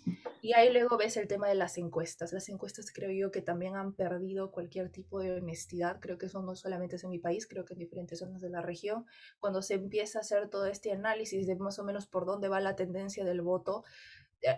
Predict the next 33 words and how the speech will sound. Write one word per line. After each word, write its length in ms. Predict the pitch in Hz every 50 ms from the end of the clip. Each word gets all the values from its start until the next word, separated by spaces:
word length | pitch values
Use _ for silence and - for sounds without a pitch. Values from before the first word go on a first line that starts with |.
| - -
está 340 | 208 202 - - 226 226 226
muy 340 | 233 240 254 269 269 269 247
influenciado 840 | 233 233 226 - 208 202 196 185 190 - - 202 190 196 196 196 196
por 180 | - 190 185 190
el 120 | 190 190
dinero 340 | 180 196 202 202 208 208 202
que 80 | - 196
se 120 | - 196
maneja, 380 | 190 190 190 190 196 196 202 196
los 200 | 190 190 - 190
intereses 400 | 185 180 190 196 196 226 226 -
que 100 | - 190
manejan 480 | 185 185 190 190 202 202 - 196 190 180
las 160 | 175 175 208
mismas 380 | 214 233 233 233 220 220 - -
encuestadoras. 800 | 190 - - 175 - - 175 170 170 - - - - - - - - - - - _
Entonces, 360 | _ - 226 233 247 233 -
a 80 | 220 220
la 80 | 220
hora 160 | 226 247 269 269
de 100 | 269 247
la 140 | 214 202 208
hora, 220 | 214 226 233 240 240
nos 280 | 226 220 220 220 190
venden 340 | 196 247 262 285 311 330 294
la 80 | 214 196
idea 200 | 202 202 220 214
a 40 |
la 120 | 220 202 -
población 480 | - 190 180 180 180 - - 214 220
de 80 | 226 220
que, 100 | - 202
bueno, 340 | 208 247 247 220 185 196